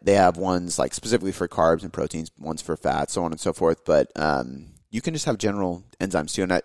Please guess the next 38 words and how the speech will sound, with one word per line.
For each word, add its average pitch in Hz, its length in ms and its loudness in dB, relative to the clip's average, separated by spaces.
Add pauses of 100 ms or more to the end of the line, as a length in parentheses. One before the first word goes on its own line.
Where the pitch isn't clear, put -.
I 92 100 8
think 135 200 0
that 98 160 6
does 90 180 6
help. - 180 0
It - 40 -4
helps 92 200 0
with 98 120 -4
bloating, 85 280 4
helps 87 220 -8
with - 140 -6
all 82 80 2
that. 78 360 -4 (240)
Um, 82 220 0
I 92 60 8
would 113 100 8
also 120 240 6
look 107 180 4
at - 240 2
food 98 480 -2
groups. 98 520 -2
So - 160 -2
sometimes 110 480 -2
what 87 100 2
happens 90 400 -4
is 85 100 -6
people 98 460 4 (320)
<clears throat> - 280 -6
go 117 100 4
on 123 100 6
a 110 60 4
diet, 87 500 6 (160)
and 92 260 -2 (120)
even 127 180 4
if 123 80 2
they're 107 100 2
flexible 92 360 0
dieting, 98 400 4